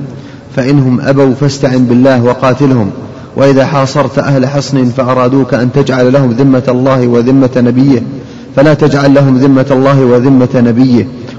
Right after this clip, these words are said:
ولكن اجعل لهم ذمتك وذمة أصحابك، فإنكم إن تغفروا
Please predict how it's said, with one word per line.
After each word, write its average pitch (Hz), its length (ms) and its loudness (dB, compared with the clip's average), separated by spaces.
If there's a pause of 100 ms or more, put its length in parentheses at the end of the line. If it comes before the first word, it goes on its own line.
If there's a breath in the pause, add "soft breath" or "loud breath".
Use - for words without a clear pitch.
ولكن 139 380 2
اجعل 135 280 2
لهم 135 200 2
ذمتك 135 520 0
وذمة 127 680 2
أصحابك، 123 520 -2 (540 loud breath)
فإنكم 143 520 2
إن 139 180 0
تغفروا 139 480 0